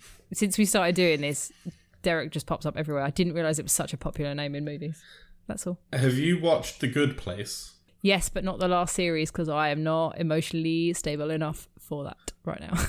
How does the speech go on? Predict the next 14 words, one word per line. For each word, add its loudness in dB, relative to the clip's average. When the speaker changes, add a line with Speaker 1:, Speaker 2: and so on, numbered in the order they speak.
Speaker 1:
<laughs> -20
Speaker 2:
I 8
now 8
can't 4
watch 2
that 0
without, 2
uh, -2
what's 0
his 6
name? 2
Steve 0
Mantzoukas -2
or, -4